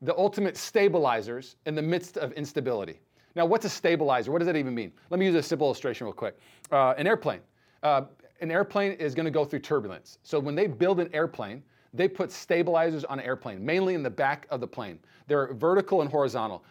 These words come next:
The vertical one will help it not go from side to side. A K A, God wants to give you a vertical stabilizer so the world doesn't blow you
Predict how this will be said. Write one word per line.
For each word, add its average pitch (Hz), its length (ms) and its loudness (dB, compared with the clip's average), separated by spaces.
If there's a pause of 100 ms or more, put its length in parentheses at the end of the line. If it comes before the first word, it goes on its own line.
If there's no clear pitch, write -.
The 135 80 -8
vertical 190 480 2
one 175 200 0
will 156 80 0
help 143 200 0
it 165 80 -6
not 143 160 -4
go 147 80 -2
from 123 160 -10
side 143 300 0
to 139 60 -4
side. 101 340 -4 (300)
A 190 140 4
K 190 140 -2
A, 143 240 2 (340)
God 160 180 2
wants 170 160 -2
to 139 60 -10
give 160 140 0
you 175 120 4
a 131 40 2
vertical 156 360 0
stabilizer 147 580 0
so 170 180 -2
the 147 80 0
world 151 220 0
doesn't 151 160 -4
blow 147 180 2
you 143 240 0